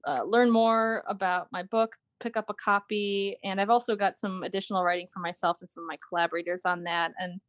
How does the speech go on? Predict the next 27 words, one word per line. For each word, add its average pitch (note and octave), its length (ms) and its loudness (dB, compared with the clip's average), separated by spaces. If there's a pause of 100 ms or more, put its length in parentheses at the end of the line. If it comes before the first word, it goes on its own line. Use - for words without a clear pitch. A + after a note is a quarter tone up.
(260)
I A3 80 4
just C4 160 2
started A3 280 4
up G3+ 120 -4
a F#3+ 40 -14
Patreon F#3 420 -8
as F3+ 180 -8
well, E3+ 260 0
so F3+ 200 -4
that's E3+ 240 -2
under E3 320 -2
Shiva F#3 400 -2
Honey. F3+ 340 -2 (340)
Um, F#3 340 4
and A3 100 2
I, - 160 2
that's C4 220 4
where B3 100 4
I'm A#3 120 2
really G#3 180 4
trying F#3+ 320 -4
to F#3+ 100 -10
get F#3 160 -2 (100)
us F#3+ 140 -2
all F#3 160 2
together, F3 680 0 (140)
us, - 300 -4